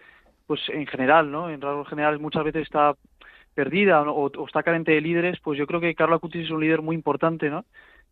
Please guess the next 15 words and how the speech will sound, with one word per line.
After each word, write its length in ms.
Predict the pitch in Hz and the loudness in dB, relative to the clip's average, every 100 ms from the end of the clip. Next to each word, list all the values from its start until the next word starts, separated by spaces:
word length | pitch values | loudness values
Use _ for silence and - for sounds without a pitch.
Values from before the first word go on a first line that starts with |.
| - | -10
Y, 500 | 165 151 147 143 139 | -4 -2 -2 -2 -2
y 120 | 156 147 | 0 0
el 100 | 135 | 2
cual, 220 | 151 151 | 2 2
pues, 180 | 170 165 | -2 -6
no, 160 | 156 | -6
nos, 420 | 151 147 143 135 - 160 | -6 -6 -6 -8 -12 -12
nos 100 | 143 | -10
enseña 440 | 139 160 175 175 | -4 0 4 4
a 120 | 156 | 4
vivir 240 | 151 156 175 | 0 0 -2
aquí 240 | 165 175 | -2 -2
ya 140 | 180 | 2
el 140 | 170 147 | 2 0
cielo 340 | 175 170 185 | -2 -2 -2